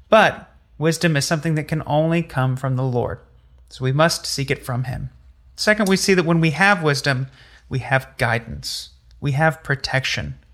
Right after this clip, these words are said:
We have a, a, a better way. We are walking along God's way. We will be protected by the wisdom that he gives us.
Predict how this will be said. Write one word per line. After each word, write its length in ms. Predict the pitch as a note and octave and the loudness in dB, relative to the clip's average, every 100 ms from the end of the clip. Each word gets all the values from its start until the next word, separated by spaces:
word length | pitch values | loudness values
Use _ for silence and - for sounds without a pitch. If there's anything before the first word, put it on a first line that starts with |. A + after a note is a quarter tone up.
| - - _ - - - | -20 -20 _ -20 -20 -8
We 140 | C3+ C#3 | 0 0
have 460 | B2+ E3 E3+ E3+ - - - - | 2 4 4 2 -8 -20 -20 -2
a, 300 | C#3 C3 B2+ | 2 2 0
a, 280 | C3 A#2+ - | -2 -2 -2
a 100 | B2 | -4
better 380 | B2 C3+ E3 E3+ | 0 2 4 4
way. 280 | D3+ F#3 C3 | 4 2 4
We 100 | B2+ | 2
are 80 | |
walking 420 | C3 D#3 F3 F#3+ E3+ | 2 2 2 0 -2
along 380 | E3+ D3+ D3 C3 | 2 2 0 0
God's 440 | B2+ C#3 C#3+ - | 2 2 0 0
way. 400 | C#3+ F3 D#3+ C3+ _ - | 0 0 -2 -8 _ -4
We 100 | D3+ | 0
will 140 | D3 | 0
be 200 | D3 D3+ D3 - - | 2 0 -2 -18 -6
protected 720 | - - - A3 A3 B2 - - - _ | -6 -2 2 0 0 -8 -8 -20 -20 _
by 120 | C#3 | 0
the 100 | C#3 | 0
wisdom 360 | C3 C#3 - C3+ | 0 -2 -2 -4
that 140 | C3+ | -4
he 160 | - C#3 | -4 -6
gives 300 | E3 A#3 - | -4 -6 -6
us. 300 | - - - | -8 -10 -12